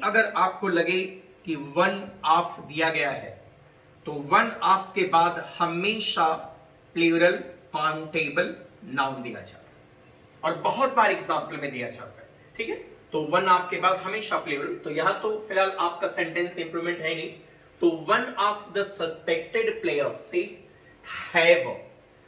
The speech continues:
तो तुरंत समझ जाए पहले आप, one of के बाद जो नाउन रहेगा, प्रोनाउन रहेगा, वो तो प्लूरल आएगा, लेकिन आपकी जो वर्ब होगी वो वर्ब आपकी क्या होगी?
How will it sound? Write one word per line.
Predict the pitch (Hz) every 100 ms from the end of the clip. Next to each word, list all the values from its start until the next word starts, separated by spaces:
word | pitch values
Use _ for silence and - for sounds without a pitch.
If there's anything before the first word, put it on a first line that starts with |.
| _ -
तो |
तुरंत | 277 - 320 330
समझ | - 220 196
जाए | 185 165
पहले | 156 156 151
आप, | 147 - - - - - -
one | 131 139 143 277 294 285
of | 240 247 -
के | 262
बाद | 269 277 - -
जो | - 269
नाउन | 254 160 156 180 254 277
रहेगा, | 226 254 254 247
प्रोनाउन | 214 190 185 208 240
रहेगा, | 233 233 233 214 -
वो | -
तो | - 320
प्लूरल | 277 269 262 247
आएगा, | 175 175 - - - - - _ _ -
लेकिन | 147 170 175 247 185 202 - -
आपकी | 170 185 -
जो | 226 285
वर्ब | 214 147 135 - - 247
होगी | 247 202 202 208 - - - 131
वो | 165 180 143 123
वर्ब | 156 214 226 220 175
आपकी | 180 - 196
क्या | 202 196
होगी? | 190 185 202